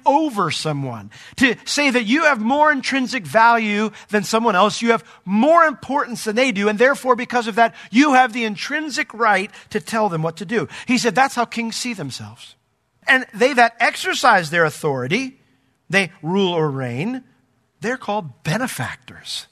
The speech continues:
those who assist, those who render help. God has no problem with authority. God set up a structure in the, in the garden. He, he has a structure now, the way things are to be today, and th-, there will be structure in heaven. People say, you know, people say, "I, I don't, I don't like authority." Well, then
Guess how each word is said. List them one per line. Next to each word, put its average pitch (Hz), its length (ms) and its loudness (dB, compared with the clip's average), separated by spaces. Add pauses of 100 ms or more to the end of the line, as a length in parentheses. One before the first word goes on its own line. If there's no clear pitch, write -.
(320)
those 240 380 0
who 226 180 -8 (260)
assist, - 600 -4
those 233 320 -2
who 226 100 -6
render 180 520 -6 (360)
help. 110 240 -6 (400)
God 254 220 2
has 170 160 -4
no 175 140 -4
problem 160 360 0
with 127 120 -6
authority. 113 540 -4 (260)
God 170 340 2
set 170 180 -2
up 165 140 0
a 143 60 -10
structure 170 440 -6
in 151 260 -6
the, 135 200 -4 (200)
in 143 120 -6
the 135 60 -8
garden. 202 460 -2 (240)
He, 185 240 -2
he 170 420 -4
has 151 240 0
a - 20 -14
structure - 440 -6
now, 165 200 0
the 170 80 -4
way 160 140 -4
things 156 240 -6
are 160 80 -6
to 143 60 -8
be 147 120 -4
today, 156 400 -2 (180)
and 190 280 -2
th-, 160 160 -18 (260)
there 180 140 0
will 175 80 -2
be 160 100 -2
structure 165 420 -2
in 214 60 -4
heaven. 202 320 0
People 180 160 -8
say, 165 140 -2 (200)
you 175 60 -10
know, 175 100 0
people 196 200 -6
say, 202 80 -2
"I, 233 340 4
I 254 40 0
don't, 254 120 0
I 226 140 2
don't 233 80 2
like 220 160 4
authority." 147 400 -6
Well, 135 200 -2
then 147 440 -6